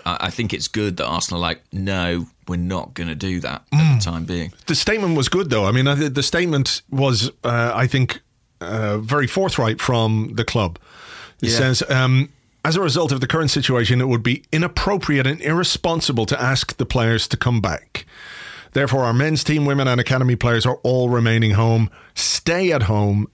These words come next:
Speaker 2: and save lives."
Speaker 1: Mm.
Speaker 2: So, uh, that's a pretty strong message. And, you know, there's a, I guess, a luxury to being a professional footballer where, you know, they can afford to do that and,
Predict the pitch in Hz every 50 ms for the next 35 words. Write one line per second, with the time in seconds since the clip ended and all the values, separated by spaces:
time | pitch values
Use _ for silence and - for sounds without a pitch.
0 | _ - 107 107 110 110 - - - - 110 104 104 104 98 117 120 123 117 95
1 | 78 69 69 - - - - - - - - - - - - - - - - 104
2 | 110 143 135 135 131 131 131 131 131 139 156 - _ _ _ _ _ _ _ _
3 | 123 127 139 156 165 170 185 170 - 175 135 - 156 143 131 120 117 117 - -
4 | - - - 143 127 117 117 113 117 113 - 131 127 123 151 151 156 180 180 165
5 | 151 131 123 120 127 175 165 131 127 135 127 117 135 131 127 131 131 139 - -
6 | 98 90 - _ _ _ _ _ _ _ _ _ - - _ _ _ _ _ _
7 | _ _ _ _ _ _ - - - - 82 117 123 123 135 139 135 - - -
8 | - - - - _ _ _ _ _ _ _ _ _ _ _ _ _ _ _ _
9 | _ _ _ _ _ - 120 123 123 123 127 139 147 139 135 120 131 135 127 123
10 | 120 - - 117 127 120 120 120 117 - 117 - 135 127 117 - 127 110 - 139
11 | 123 117 117 113 110 107 107 110 107 107 107 110 110 113 110 113 107 - 117 113
12 | 104 - 120 120 113 - 113 92 104 101 101 98 98 95 98 - - 104 101 101
13 | 101 98 95 92 - -